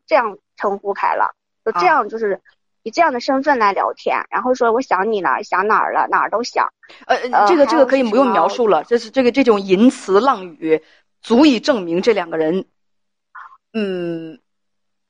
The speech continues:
Speaker 2: 就是他们这个，这个，这个，这个关系啊，就咱们，咱们就不说了，太淫荡了。呃，那你听到之后，那，那后来呢？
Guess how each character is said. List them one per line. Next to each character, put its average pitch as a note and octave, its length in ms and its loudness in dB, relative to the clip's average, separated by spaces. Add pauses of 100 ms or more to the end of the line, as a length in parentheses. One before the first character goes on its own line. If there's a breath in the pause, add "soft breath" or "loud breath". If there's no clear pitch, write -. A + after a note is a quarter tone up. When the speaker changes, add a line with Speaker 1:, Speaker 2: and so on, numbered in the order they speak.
Speaker 2:
就 A#3 100 -8
是 G#3+ 140 -4
他 - 160 -4
们 A#3 80 2
这 A3 80 -6
个， G3 220 -2
这 B3 100 -4
个， G3+ 100 4
这 G#3+ 120 -6
个， G3 80 -2
这 G#3 100 -6
个 F#3+ 80 0
关 F#3 240 -2
系 E3+ 120 -8
啊， D#3 180 -2
就 F#3 100 -8
咱 F#3 100 -2
们， F#3 100 -6
咱 F3 100 -4
们 G3 60 -2
就 A3 60 4
不 A3 120 -6
说 D#3+ 180 -6
了， D3 100 -4
太 - 140 -4
淫 E3+ 160 0
荡 E3+ 180 0
了。 C3+ 100 -16 (420)
呃， G#3+ 100 -6 (220)
那 C#4 140 6
你 A3 200 0
听 E4+ 260 2
到 E4+ 140 2
之 D4+ 120 -6
后， C#4+ 260 0 (140)
那， B3+ 160 2 (120)
那 C#3 140 -12
后 A3 200 0
来 F3+ 140 -2
呢？ G#3 180 -10